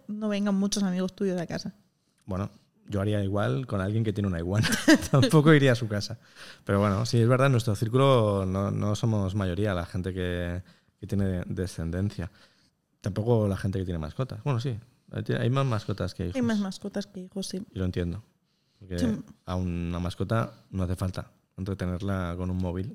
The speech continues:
Speaker 2: cuando está haciendo pesado.
Speaker 1: <laughs>
Speaker 2: Pero a un niño
Speaker 1: Pues
Speaker 2: puedes entretenerlo con un teléfono móvil.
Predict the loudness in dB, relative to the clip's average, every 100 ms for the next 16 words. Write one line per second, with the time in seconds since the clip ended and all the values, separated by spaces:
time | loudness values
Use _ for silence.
0 | -2 4 4 4 2 4 6 8 8 6
1 | 4 2 2 0 -2 -2 -8 -8 _ _
2 | _ _ -4 -2 0 0 -2 -4 -10 -6
3 | -6 -8 -18 _ _ -6 0 0 2 -2
4 | -2 -2 -2 -2 -4 -4 -4 -4 -2 0
5 | -2